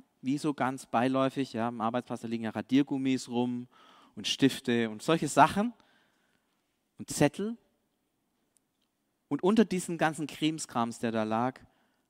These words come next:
lag eine Krone, eine goldene Krone. Und ich denke mir, dass Jesus dir heute sagen möchte,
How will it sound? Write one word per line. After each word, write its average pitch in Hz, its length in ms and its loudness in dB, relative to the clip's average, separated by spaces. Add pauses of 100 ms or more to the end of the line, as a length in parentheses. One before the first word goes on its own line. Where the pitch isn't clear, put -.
(220)
lag 120 300 -2
eine 120 180 -6
Krone, 107 560 -10 (1040)
eine 110 240 -4
goldene 120 460 -2
Krone. 107 500 -16 (2000)
Und 117 140 -6
ich - 200 -8
denke 135 260 -2
mir, 135 140 0
dass 127 180 -4
Jesus 127 300 -4
dir 131 260 0
heute 123 180 -2
sagen 120 400 -4
möchte, 113 400 -8